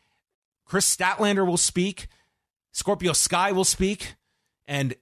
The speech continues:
in the main event, Keith Lee versus Powerhouse Hobbs. So, you know, a, um, I, I would say this is above average Rampage lineup when you got the Young Bucks and you got a Keith Lee match.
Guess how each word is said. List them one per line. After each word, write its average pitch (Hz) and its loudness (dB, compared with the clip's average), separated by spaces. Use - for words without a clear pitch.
in 156 -4
the 147 0
main 170 2
event, 151 0
Keith 165 -2
Lee 135 2
versus 120 -4
Powerhouse 104 -2
Hobbs. 80 -4
So, 98 0
you - -6
know, 233 0
a, 214 0
um, 196 0
I, - -2
I 247 2
would 277 -4
say 262 0
this 208 0
is 175 -2
above 151 0
average 98 -2
Rampage 104 -4
lineup 101 -6
when 107 -8
you 104 -4
got 98 -4
the 101 -8
Young 131 0
Bucks 156 0
and 110 -4
you 113 -4
got 107 0
a 101 -6
Keith - -8
Lee 131 -2
match. 135 -2